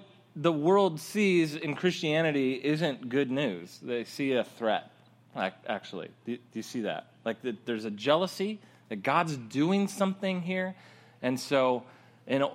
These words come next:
order to protect my own sense of control and power, I'm gonna treat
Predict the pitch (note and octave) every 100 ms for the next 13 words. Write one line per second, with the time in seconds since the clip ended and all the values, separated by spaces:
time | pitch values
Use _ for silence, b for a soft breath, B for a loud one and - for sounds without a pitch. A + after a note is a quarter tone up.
0 | - D#3+ F3+ D#3 B2+ - B2+ - F3 E3+
1 | C3 C3 B2+ C3 D3 E3+ E3 - D#3 E3+
2 | A#2+ - B2 A2 - C3+ C#3+ D3+ D#3 G#2+
3 | G#2 - C#3+ C#3 C#3 C#3+ C#3+ B B B
4 | B2 C3 G#2 - - _ - - - C#3+
5 | D3 -